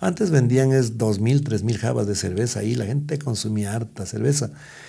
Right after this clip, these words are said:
Y nosotros teníamos que estar con la banda ahí, toca y toca, pues, en el, en el día, con el sol, con sombreros, ahí tocando, ah, ya, y, y dale,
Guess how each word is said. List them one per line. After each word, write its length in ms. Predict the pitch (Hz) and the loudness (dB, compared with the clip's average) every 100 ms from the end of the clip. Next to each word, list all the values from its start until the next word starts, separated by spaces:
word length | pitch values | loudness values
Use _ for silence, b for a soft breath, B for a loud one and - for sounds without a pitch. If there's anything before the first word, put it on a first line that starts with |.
| B B | B B
Y 60 | 123 | 6
nosotros 300 | 123 156 151 | 6 6 4
teníamos 180 | 156 151 | 4 4
que 80 | 147 | 2
estar 220 | - 147 | 2 4
con 160 | 147 | 4
la 80 | 131 | 6
banda 240 | 117 156 156 | 6 4 2
ahí, 140 | 247 | 0
toca 400 | - - 175 165 | -2 0 0 2
y 60 | 143 | 2
toca, 360 | 160 170 135 - | 2 0 0 0
pues, 180 | 123 135 | 2 2
en 60 | |
el, 200 | 131 131 143 | 2 0 2
en 160 | 123 | 4
el 120 | 123 117 | 4 6
día, 280 | 160 160 151 | 6 6 6
con 200 | 117 117 | 2 2
el 80 | |
sol, 440 | 104 - 196 95 170 | 4 6 6 4 0
con 200 | 113 107 | 0 2
sombreros, 800 | 120 113 104 110 107 107 107 - B B B - | 2 4 4 6 6 4 0 -2 B B B 2
ahí 180 | 110 120 | 6 6
tocando, 480 | 117 - 113 110 | 4 2 2 4
ah, 340 | 107 104 101 101 | 4 2 0 -4
ya, 380 | 107 117 113 95 B B B - | 2 4 4 0 B B B 2
y, 380 | 110 107 104 - | 4 6 4 4
y 120 | 104 | 6
dale, 400 | 117 131 107 85 | 8 8 8 2